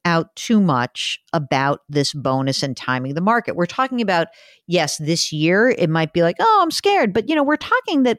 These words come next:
this is money I really think you should consider. When you look at the brokerage account, think of it, this is, like, sort of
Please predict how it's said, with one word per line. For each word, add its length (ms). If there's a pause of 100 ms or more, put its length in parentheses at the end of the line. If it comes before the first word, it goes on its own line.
this 260
is 160
money 340
I 40
really 360
think 320
you 60
should 220
consider. 440
When 160
you 120
look 160
at 60
the 60
brokerage 480
account, 400 (540)
think 220
of 100
it, 140
this 160
is, 120
like, 200
sort 220
of 120